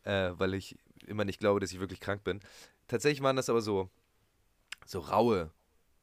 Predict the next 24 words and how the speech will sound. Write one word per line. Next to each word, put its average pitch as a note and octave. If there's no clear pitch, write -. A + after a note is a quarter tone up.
Halsschmerzen. F2
So, E2+
so, F#2
dass F#2
ich G2
wusste, A2
„Okay, F2+
das E2+
kann F#2
ich D#2+
mir F2
nicht D2
einbilden.“ D2+
Ähm, E2+
ja, E2+
genau. D2+
Und D#2
dann D#2+
war F2
ich, E2
hatte E2
ich D#2
halt D#2
Schnupfen. D#2